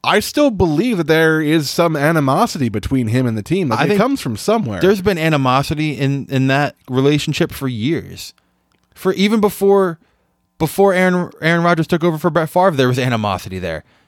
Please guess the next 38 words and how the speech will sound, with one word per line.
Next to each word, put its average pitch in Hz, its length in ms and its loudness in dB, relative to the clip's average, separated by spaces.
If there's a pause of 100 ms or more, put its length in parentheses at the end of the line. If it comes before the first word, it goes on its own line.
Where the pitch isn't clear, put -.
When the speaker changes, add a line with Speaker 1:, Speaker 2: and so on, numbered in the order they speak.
(100)
Speaker 2:
Then 127 140 0
Aaron 139 200 2
Rodgers 147 240 2
took 160 160 0
over, 165 300 4
and 170 200 0
there's 175 140 0
still 196 240 0
animosity. 92 680 -6 (540)
The, 156 100 2
the 160 460 0
organization, 165 840 0 (420)
people 240 280 2
will 190 140 4
ar-, 120 280 0
will 131 200 0
argue 135 280 2
with 107 320 -4
you 110 420 -2
all 127 180 2
the 131 80 -2
time, 120 320 0
but 113 120 0
I 143 120 2
think 196 220 -4
they 175 240 -2
have 147 260 -2
legitimately 135 580 0
failed 143 380 2
Aaron 127 220 0
Rodgers 123 360 2
to 120 140 0
a - 20 -4
degree 104 420 -4 (380)
as - 120 -6
far 147 180 4
as 139 80 0
putting 156 480 -2